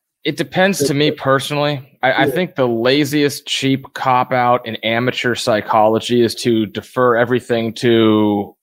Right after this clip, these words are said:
Speaker 2: Narcissism.
Speaker 1: insecurities. No, insecurities.
Speaker 2: Okay.
Speaker 1: If you're genuinely insecure, like,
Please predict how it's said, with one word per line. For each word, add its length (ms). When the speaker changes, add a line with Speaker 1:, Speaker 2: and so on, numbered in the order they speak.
Speaker 2:
Narcissism. 360
Speaker 1:
insecurities. 880
No, 160
insecurities. 720
Speaker 2:
Okay. 240
Speaker 1:
If 140
you're 200
genuinely 800
insecure, 720
like, 260